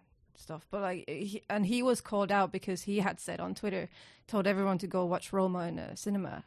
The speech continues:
and a lot of his followers said, "Hey, we don't have a cinema near us who, that shows Roma, and we can't afford to go." 'Cause, like, s-, obviously,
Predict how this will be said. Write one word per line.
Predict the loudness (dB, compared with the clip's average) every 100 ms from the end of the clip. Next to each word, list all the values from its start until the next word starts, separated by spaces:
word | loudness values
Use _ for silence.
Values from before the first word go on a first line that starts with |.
| -6
and | -2 -2 -4 -6 -6
a | 0
lot | 2
of | 2
his | -2
followers | 0 2 4 2 0
said, | -2
"Hey, | 0 -2 -4 -12 -20 -20 _ -4
we |
don't | -2 0
have | 0 0
a |
cinema | 0 0 0 -2
near | -4 -8
us | -8 -12 -14
who, | -14 -12 -14 -10
that | -6 -6
shows | -2 0 0
Roma, | 0 0 0
and | -2
we | -2
can't | -4 -4 -2
afford | -2 -4 -6
to | -6
go." | -2 -2 -2 -8 -20 -20 -20 _
'Cause, | -2 -2 0
like, | -2 -2
s-, | -12 -14 _ -20 -18 -8
obviously, | -4 0 0 0 -6